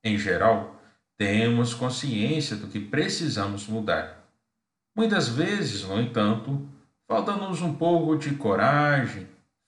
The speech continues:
foco e determinação para dar esse primeiro passo.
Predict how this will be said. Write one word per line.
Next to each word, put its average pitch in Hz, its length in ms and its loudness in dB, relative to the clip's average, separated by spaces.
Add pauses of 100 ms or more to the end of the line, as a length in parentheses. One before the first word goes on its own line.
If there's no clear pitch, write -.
foco 107 760 2 (140)
e 147 100 -4
determinação 170 960 0
para 123 220 2
dar 120 300 0
esse 107 220 -4
primeiro 98 420 -6
passo. - 500 -8